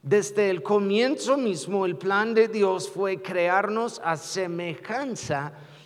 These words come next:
de su Hijo, o de Él, de su Hijo Jesús. Y en toda la creación, solo los seres humanos fuimos hechos a la imagen de Dios.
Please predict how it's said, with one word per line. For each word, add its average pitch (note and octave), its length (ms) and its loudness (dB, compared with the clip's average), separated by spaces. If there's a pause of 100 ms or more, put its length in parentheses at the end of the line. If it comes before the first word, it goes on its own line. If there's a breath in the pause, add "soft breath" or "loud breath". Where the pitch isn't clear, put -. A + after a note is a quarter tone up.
(160 loud breath)
de D#3+ 240 0
su G#3+ 360 -4
Hijo, F3 460 -4 (580)
o D3+ 120 -4
de E3 380 -2
Él, E3 360 -2
de C3+ 140 -4
su F3 300 -6
Hijo F#3+ 320 -6
Jesús. - 800 -12 (540 loud breath)
Y G#3 140 0
en F#3+ 200 -4
toda B3+ 360 4
la B3 220 2
creación, F3 800 -2 (600 loud breath)
solo B3+ 500 4
los A3+ 320 0
seres A#3+ 540 2
humanos F#3+ 760 -2
fuimos G#3+ 600 -6
hechos D#3 800 -2 (360 loud breath)
a F3 120 0
la E3+ 260 0
imagen F3+ 680 -2
de D#3 140 -4
Dios. F#3+ 640 -6